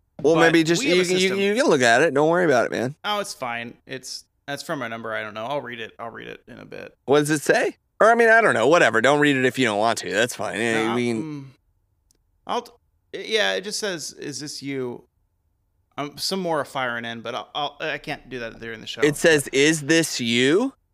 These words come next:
Speaker 2: Yeah, and then, like, four more came in, but I didn't read 'em in time, so I don't know what it is. It's probably spam. You know, spam robocallers. That happens a lot these days.
Speaker 1: Oh, shit.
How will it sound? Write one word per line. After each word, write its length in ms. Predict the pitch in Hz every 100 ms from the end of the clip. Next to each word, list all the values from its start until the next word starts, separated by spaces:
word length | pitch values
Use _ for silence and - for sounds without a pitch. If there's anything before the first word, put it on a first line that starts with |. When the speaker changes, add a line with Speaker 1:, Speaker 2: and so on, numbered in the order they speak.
| _ _ _ _ _
Speaker 2:
Yeah, 400 | 139 135 101 - -
and 120 | 127
then, 160 | 131 120
like, 160 | 110
four 260 | - 131 123
more 220 | 117 113
came 280 | 117 123 110
in, 120 | 107
but 80 | 101
I 40 | 104
didn't 220 | 113 98
read 140 | 104
'em 80 | 101
in 100 | 98
time, 300 | 98 104 101
so 280 | - 113 101 _ _ _
I 60 | 143
don't 80 |
know 100 | 151
what 140 | 139 127
it 60 |
is. 180 | 127 120
It's 60 | 113
probably 180 | 190 160
spam. 440 | - 127 131 131
You 60 | 156
know, 100 | 143
spam 480 | 131 - 147 143 143 -
robocallers. 760 | 143 143 143 143 139 135 135 139
That 100 | 127
happens 240 | 113 113
a 60 | 117
lot 180 | -
these 160 | - -
days. 240 | 92 101 120
Speaker 1:
Oh, 220 | 120 107
shit. 480 | 101 - 123 117